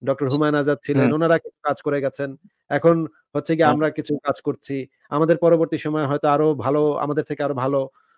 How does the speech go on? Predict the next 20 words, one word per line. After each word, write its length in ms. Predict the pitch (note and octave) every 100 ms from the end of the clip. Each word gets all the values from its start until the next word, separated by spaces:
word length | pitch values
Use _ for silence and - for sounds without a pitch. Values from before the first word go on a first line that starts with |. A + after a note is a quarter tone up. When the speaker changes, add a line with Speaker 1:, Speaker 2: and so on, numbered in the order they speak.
| _
Speaker 1:
আহ, 180 | C3 C3+
বুদ্ধিমান 500 | C3 D3 D#3 D3+ C#3+ C#3+
এবং 180 | C#3
Speaker 2:
হুম। 60 | -
Speaker 1:
জ্ঞানী 240 | C#3 C#3+ D3
মানুষেরা 380 | C#3 C3+ C#3+ C3+
আসবে, 240 | A#2+ C#3
তারা 200 | C3 C3 B2
হয়তো 260 | C3 C3+ B2+ - _
এই 100 | C#3
কাজগুলা 340 | C#3+ B2+ C3+
করবে। 300 | C3 B2+ B2 B2 _ _
এইভাবে 280 | D#3+ E3+ F#3
আমরা 220 | G3+ E3 E3+
একটা 180 | E3
কন্টিনিউয়াস 580 | E3+ D#3+ D#3+ F3 F#3 F#3+ - -
প্রসেসের 420 | E3 - E3+ F#3
মধ্যে 220 | F3 D3
দিয়ে 160 | D#3 D3
যাব। 180 | C#3